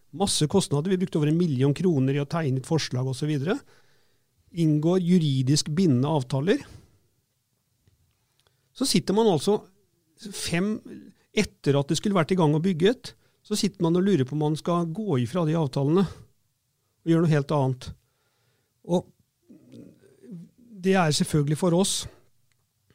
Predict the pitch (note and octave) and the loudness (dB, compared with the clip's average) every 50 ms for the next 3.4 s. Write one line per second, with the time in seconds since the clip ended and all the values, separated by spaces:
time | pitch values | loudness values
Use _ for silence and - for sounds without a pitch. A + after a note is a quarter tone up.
0 | _ _ _ _ _ - - - _ _ _ _ _ _ - - F#3+ F#3+ - - | _ _ _ _ _ -20 -20 -20 _ _ _ _ _ _ -14 -10 -10 -8 -8 -10
1 | - - F3+ F#3 F#3 E3 - - E3+ - - - C#3 C3+ C#3 C#3 D3+ G#3 D4+ D#4+ | -10 -12 -12 -12 -12 -4 0 2 2 2 2 0 0 0 0 0 0 0 0 0
2 | - - A3+ G#3+ F3 D#3+ D#3+ D#3+ D3 E3 E3+ F3 - - F#3+ G3+ - - F#3 G3 | 2 2 2 4 4 4 2 2 2 0 -2 -2 -2 -6 -10 -14 -14 -10 -6 -4
3 | F3+ D#3 D3 D3 C#3+ C#3 D3+ E3 | -2 -2 -2 -2 -2 -2 0 0